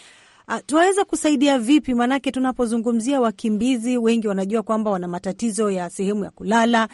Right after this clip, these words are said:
wana matatizo ya chakula, wana matatizo ya elimu, lakini kuna hili swala la msongo wa mawazo. Litaangaziwa vipi kuwasaidia watoto hao ambao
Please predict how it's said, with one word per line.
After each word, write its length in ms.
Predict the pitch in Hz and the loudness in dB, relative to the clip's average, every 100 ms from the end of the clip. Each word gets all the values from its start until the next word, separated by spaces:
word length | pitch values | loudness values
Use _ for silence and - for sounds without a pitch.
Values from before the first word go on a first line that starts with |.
| - - - | -12 -12 -4
wana 140 | 226 | -2
matatizo 460 | 202 202 190 202 202 | -2 -2 -4 -4 -4
ya 80 | |
chakula, 500 | 180 175 - 247 233 | -6 -10 -2 2 4
wana 140 | 214 190 | 4 0
matatizo 460 | 180 180 214 190 | -4 -8 -8 -6
ya 100 | 180 - | -6 -6
elimu, 300 | 185 190 196 | -6 -4 -2
lakini 220 | 294 330 | -2 -2
kuna 140 | 302 | 0
hili 160 | 311 320 | 0 0
swala 240 | - 285 | 0 -2
la 100 | 269 | 0
msongo 420 | 226 208 254 240 220 | -2 -2 -2 -2 -2
wa 80 | |
mawazo. 580 | 190 190 202 208 175 185 - - - | 0 0 0 -2 -4 -10 -12 -14 -4
Litaangaziwa 800 | 254 294 269 269 247 285 277 233 | -2 0 2 2 2 2 2 2
vipi 400 | 208 302 - 185 | 4 2 2 -2
kuwasaidia 500 | 214 202 220 214 233 | -2 -2 -2 2 0
watoto 300 | 208 - 202 | 0 -2 0
hao 180 | 220 | 2
ambao 380 | 202 190 214 202 | 2 2 2 0